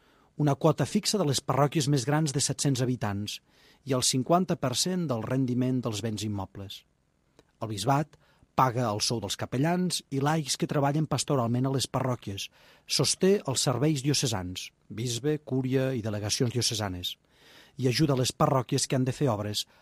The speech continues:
als temples o als edificis d'ús pastoral.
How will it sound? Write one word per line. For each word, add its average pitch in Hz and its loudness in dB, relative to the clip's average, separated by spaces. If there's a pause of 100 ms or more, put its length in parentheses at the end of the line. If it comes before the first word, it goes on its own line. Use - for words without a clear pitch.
(280)
als - -2
temples 139 2
o 127 -2
als 107 -2
edificis 104 -4
d'ús 123 -2
pastoral. 95 -6